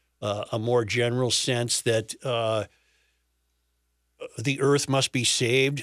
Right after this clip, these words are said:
through the means of, uh, more public transportation and scooters on the streets. And, you know, you're,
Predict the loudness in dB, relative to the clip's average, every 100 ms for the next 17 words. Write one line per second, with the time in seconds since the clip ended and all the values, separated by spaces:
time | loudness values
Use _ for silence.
0 | -10 -6 -2 0 0 0 0 0 0 0
1 | -2 -2 -2 -2 0 0 0 0 0 -2
2 | 0 0 0 -4 -2 0 0 0 0 0
3 | 0 -2 -2 0 0 0 -2 -2 -2 -4
4 | -2 -2 -2 -6 -2 -2 -2 -6 -10 -20
5 | _ -8 -2 0 0 -2